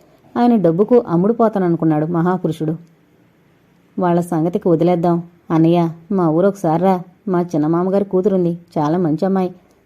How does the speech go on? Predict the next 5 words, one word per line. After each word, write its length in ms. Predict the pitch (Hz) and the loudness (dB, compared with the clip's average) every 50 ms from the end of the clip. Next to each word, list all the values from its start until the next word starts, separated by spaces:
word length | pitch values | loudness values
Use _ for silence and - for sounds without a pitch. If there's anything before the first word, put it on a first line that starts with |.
| _ - | _ -2
బీఈడీ 320 | 214 220 226 240 247 247 233 233 | 0 2 2 2 2 2 2 2
చేసి 240 | 196 180 - 175 175 226 | 0 2 0 0 -2 0
టీచర్గా 420 | 233 - 214 196 214 208 196 208 208 | -2 -2 -2 0 0 2 2 2 0
పనిచేస్తోంది. 640 | - 170 156 160 202 208 208 - 160 156 165 165 170 160 - - _ _ _ _ _ _ _ _ _ _ _ _ _ _ _ _ _ - | 0 0 0 0 0 0 0 0 -2 0 0 0 -2 -4 -8 -18 _ _ _ _ _ _ _ _ _ _ _ _ _ _ _ _ _ -12
సరే 320 | - - 175 160 180 | -6 -4 -2 0 0